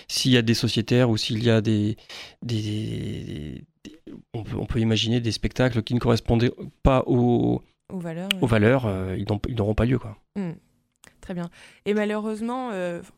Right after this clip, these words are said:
Speaker 2: j'espère pas pour vous, mais si jamais l'action n'aboutit pas, qu'est-ce que deviennent toutes ces, toutes ces, de, ces souscriptions ?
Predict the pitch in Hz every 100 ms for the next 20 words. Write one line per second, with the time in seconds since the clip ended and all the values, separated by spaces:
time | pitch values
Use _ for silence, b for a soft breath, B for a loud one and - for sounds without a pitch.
0 | - 160 175 175 180 175 185 190 247 294
1 | 247 - 214 202 208 196 190 - 254 214
2 | 175 180 - 220 233 - 196 - 185 180
3 | 185 208 202 - - 170 160 160 _ _
4 | 180 160 160 156 160 - 165 - - -
5 | -